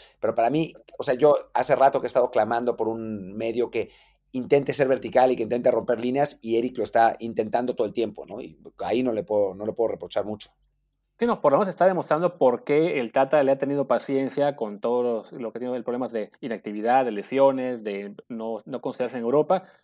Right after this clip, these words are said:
Speaker 2: Pero bueno, el talento ahí está, lo que había mostrado él en Pachuca, ma-, siendo más joven, eh, sigue ahí. Esa, esa,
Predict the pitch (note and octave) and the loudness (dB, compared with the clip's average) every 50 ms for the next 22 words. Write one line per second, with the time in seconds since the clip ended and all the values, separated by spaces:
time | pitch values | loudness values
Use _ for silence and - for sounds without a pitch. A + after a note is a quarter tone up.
0 | _ _ - A#2 C3+ E3+ D3+ - - B2 A#2 G#2+ B2 A#2+ B2+ C#3+ D#3 E3+ D#3+ D3 | _ _ 0 0 2 0 0 -2 -2 -2 0 2 2 2 4 4 2 2 4 2
1 | C3+ C#3 D3 C#3 - - D#3 F3 F3+ D3+ A#2+ - - A#2 A2 C3 C#3 C#3+ C3 A2+ | 4 4 2 -2 0 2 2 2 4 2 0 0 -2 -4 -2 -2 -2 -2 -4 -6
2 | - - C#3+ C3+ C3 C3+ C3 B2+ A#2 A2+ A2+ - - D3 C#3+ C#3 C#3 A#2+ A2 - | 0 2 2 2 4 2 0 0 -2 -2 -4 -2 0 -2 -2 0 0 0 0 -2
3 | - - - - - B2 B2+ D3 - - C#3 C#3 C3+ C3 C3 A#2+ - - D3 C#3 | -10 -20 -20 -12 -4 -2 -2 -2 0 -2 -4 -2 -2 -2 -4 -4 0 2 4 4
4 | C3+ C#3 C#3 C#3 - - _ _ - A2 G#2+ G#2 G2 - - D3+ D3+ C#3+ B2+ B2+ | 4 4 -2 -4 -8 -14 _ _ -8 -6 -6 -6 -6 -4 -4 -2 0 2 2 2
5 | D3+ F#3 G#3+ G#3 - - - A#2 A#2+ A#2 - C3+ C3 C3 C#3+ C#3 C3+ - D#3 D3+ | 2 0 0 -2 -6 -6 -4 -2 -2 -2 -2 -4 -4 -2 -2 -4 -2 0 0 0
6 | C#3+ C#3 C3 B2+ B2 A#2+ A#2 A2+ A2 G#2+ - | 2 2 2 2 2 2 2 0 -2 -2 -6